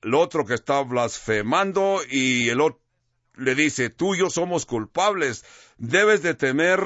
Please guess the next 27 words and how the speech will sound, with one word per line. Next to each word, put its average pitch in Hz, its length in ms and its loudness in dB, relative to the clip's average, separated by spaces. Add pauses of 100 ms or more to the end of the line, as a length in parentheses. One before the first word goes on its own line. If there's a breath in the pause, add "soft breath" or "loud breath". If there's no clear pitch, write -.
(540)
a 127 180 -2
Dios 165 720 -2 (120)
a 110 160 -4
tal - 260 -2
punto 165 420 -2
de 120 220 -2
que 113 400 -4 (540 loud breath)
no 147 280 0
temes 202 440 -2
a 117 140 0
Dios 185 800 -2
por 120 180 -4
lo 117 120 -2
que 113 140 -4
nos 110 160 -6
está 147 240 -2
sucediendo 135 760 -4
a 135 60 0
este 147 220 -4
momento". 113 640 -4
En 139 80 -2
otras 170 200 -2
palabras, 107 500 -4 (760 loud breath)
tú 262 240 2
y 233 80 -2
yo 208 280 2
estamos 165 1000 -4